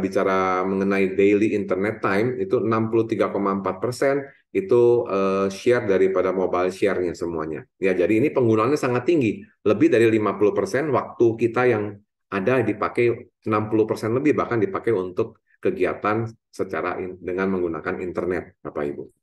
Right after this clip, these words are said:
Ya. Nah, kalau kita lihat di sini, eh, dengan tadi marketing five point oh saat ini sudah berjalan, ini kita harus menggunakan multi channel marketing, Bapak Ibu. Jadi multi channel marketing itu, marketing kita harus dari berbagai cara, berbagai sumber, ya.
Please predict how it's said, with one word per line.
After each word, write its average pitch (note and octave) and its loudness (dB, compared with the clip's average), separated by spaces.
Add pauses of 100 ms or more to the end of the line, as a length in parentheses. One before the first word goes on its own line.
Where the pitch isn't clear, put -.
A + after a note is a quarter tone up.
(300)
Ya. E2 -6 (400)
Nah, G2 -2
kalau D#3+ 4
kita D#3+ 2
lihat C3+ 2
di B2 2
sini, A2+ 2 (320)
eh, G2+ 2
dengan G2+ 2
tadi G2+ 2
marketing G#2 0
five G#2 -4
point B2 2
oh B2+ 2
saat G2 -2
ini G2+ 2
sudah F#2+ 0
berjalan, F#2+ 0
ini A#2+ 0
kita C3 0
harus C3 -6
menggunakan F#2+ 0
multi A2+ 0
channel G#2 -2
marketing, F2 -4
Bapak D2 -6
Ibu. C#2+ -6 (460)
Jadi A2 4
multi A2+ 2
channel G2 0
marketing G2 0
itu, D#3+ 6 (400)
marketing G2 -2
kita A#2+ 2
harus C#3 -2
dari G#2 4
berbagai G2 0
cara, B2+ 0
berbagai F#2 0
sumber, C#3 0
ya. F2+ -4